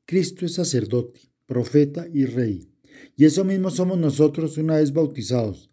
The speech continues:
sacerdotes, profetas y reyes. El bautismo nos sepulta con Cristo. El bautismo nos hace morir con Él. Esta es la parte más áspera,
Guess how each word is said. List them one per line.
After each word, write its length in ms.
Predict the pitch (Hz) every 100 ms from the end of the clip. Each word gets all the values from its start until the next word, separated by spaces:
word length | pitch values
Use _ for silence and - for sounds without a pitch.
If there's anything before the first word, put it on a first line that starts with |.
| _ _ -
sacerdotes, 760 | - 127 117 120 147 143 180 -
profetas 720 | _ 139 - 131 131 143 139 -
y 120 | 131
reyes. 500 | 117 92 85 - _ _ _ _ _ _ _ _ _ _ _ _ _ _ _ _ _
El 120 | 139 143
bautismo 460 | 180 180 226 247
nos 160 | 220 160
sepulta 440 | 156 175 147 175
con 120 | 175
Cristo. 400 | 170 262 - 110 - - _ _ _ _ _ _ _ _ _ _ _ _ _ _ _ _ _
El 120 | 139
bautismo 560 | 127 147 143 208 196 208
nos 200 | 165 143
hace 240 | 165 175
morir 360 | 160 135 131 131
con 200 | 147 143
Él. 320 | 120 82 76 - _ _ _ _ _ _
Esta 240 | 143 143
es 40 | 185
la 100 | 175
parte 240 | 170 180
más 220 | 170 160
áspera, 640 | 196 185 - 135 127 131